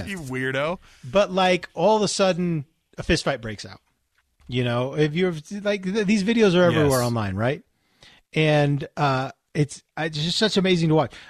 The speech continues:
Speaker 1: That's one thing that I like when it ha-, I like when it happens in sports. When the bench is clear and they're taking big hayma-, s-, big haymakers, you know, at each other. I don't know. I just, I, I kinda, and I know it's wrong,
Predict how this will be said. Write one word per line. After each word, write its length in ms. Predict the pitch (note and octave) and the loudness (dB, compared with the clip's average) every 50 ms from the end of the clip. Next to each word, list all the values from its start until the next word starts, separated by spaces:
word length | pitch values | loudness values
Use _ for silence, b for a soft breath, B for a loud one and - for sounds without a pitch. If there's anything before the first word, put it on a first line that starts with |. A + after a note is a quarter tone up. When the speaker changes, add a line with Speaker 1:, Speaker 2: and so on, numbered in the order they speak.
| B B - | B B 0
Speaker 1:
That's 220 | F#3 B3 A#3+ - | 0 0 0 0
one 180 | D4+ C4 B3+ A3 | 0 0 0 0
thing 160 | - A3 G#3 | 0 0 0
that 100 | G3+ F#3+ | 0 0
I 80 | E3+ D#3+ | 0 0
like 380 | D#3 D3+ D#3 E3 E3 - - _ | 0 0 0 -2 -2 -4 -8 _
when 160 | - C#3 D#3 | -8 -8 -6
it 60 | D#3 C3 | -6 -6
ha-, 180 | A2+ C#3+ D3 - | -8 -8 -6 -4
I 100 | D#3 E3+ | -2 0
like 100 | G#3 F#3+ | 0 0
when 100 | G3 F#3 | 0 -2
it 40 | D3 | -2
happens 240 | D#3+ D3+ D3+ C#3+ C3+ | -4 -4 -4 -6 -6
in 80 | A#2+ | -6
sports. 600 | - - - - - D3+ B2+ - - - - - - _ _ _ _ _ _ _ _ _ _ _ _ _ _ _ _ _ _ _ _ _ - | -8 -8 -10 -8 -8 -8 -8 -8 -10 -16 -20 -20 -20 _ _ _ _ _ _ _ _ _ _ _ _ _ _ _ _ _ _ _ _ _ -10
When 760 | C3+ C#3 D#3+ E3 D#3+ D#3+ D#3+ D#3+ D#3 D#3+ D#3+ D#3+ D#3 D#3 | -6 -4 -2 0 0 0 2 2 2 2 2 2 2 2
the 80 | C#3+ D3 | 2 2
bench 260 | C3+ F3 F3 - - | 2 2 2 4 2
is 100 | E3+ C#3+ - | 2 0 0
clear 440 | - - D#3+ C#3+ C3+ B2+ A#2+ B2 - | 0 2 2 4 4 2 0 -2 -4
and 300 | C#3+ C3+ C3+ C3 C3 C3 | -6 -4 -4 -4 -4 -4
they're 80 | C3 | -4
taking 360 | B2 - - D#3 C3+ C#3+ B2+ A#2 | -2 -2 -2 -2 -2 -2 -4 -2
big 960 | A2+ D3+ D3+ D3+ D3 D3 D3 D3 C#3+ C#3+ C#3+ C#3+ C#3 B2+ B2 C#3+ D3 - - | 2 2 4 4 6 6 4 4 4 4 2 2 0 -2 -6 -10 -14 -16 -18
hayma-, 480 | - - - E3 D3+ D3 C#3+ C3+ C3 C3 | -18 -10 -8 -6 -6 -6 -6 -8 -10 -10
s-, 200 | - - - - | -10 -10 -12 -12
big 340 | E3 C#3+ B2+ F3+ F3 D#3+ - | -14 -8 -4 -4 -4 -2 -4
haymakers, 760 | - E3 D#3 C#3+ C3+ A#2+ A#2 - - G#2 F#2 F2 - - - b b b b b | -4 -4 -4 -4 -4 -4 -6 -8 -10 -12 -12 -12 -12 -14 -16 b b b b b
you 140 | C3 B2+ | -8 -8
know, 280 | A2+ A#2 A2 G#2 G#2 - b b b b b b | -6 -6 -6 -8 -10 -10 b b b b b b
at 160 | C3+ A#2+ A#2+ | -6 -4 -2
each 180 | A#2 G#2+ - | -2 -2 -4
other. 280 | B2+ G#2+ G2+ F#2+ F#2+ - _ _ _ _ _ _ _ _ _ _ _ _ _ _ _ _ _ _ | -4 -4 -6 -6 -12 -16 _ _ _ _ _ _ _ _ _ _ _ _ _ _ _ _ _ _
I 120 | - - G3 | -10 -8 -6
don't 100 | G#3+ A3 | -4 -4
know. 60 | F#3+ | -2
I 120 | D3+ C3 | -2 -2
just, 300 | A2+ C#3+ F3+ - - - _ | -2 -2 -4 -4 -6 -8 _
I, 180 | - C#3 D3 - _ _ - | -8 -8 -8 -10 _ _ -8
I 120 | C#3+ D#3 | -8 -8
kinda, 520 | C#3+ - - - - F3 F#3+ G#3 G3 - | -8 -8 -10 -8 -6 -4 -4 -4 -4 -6
and 80 | D3+ D3+ | -4 -2
I 100 | F3 F#3+ | -2 0
know 140 | G3 G3 F#3+ | 2 2 2
it's 140 | E3+ - - | 2 0 -2
wrong, 400 | C3 A#2+ A2 G2+ F2+ F2 G2+ - | -6 -8 -8 -8 -10 -12 -16 -16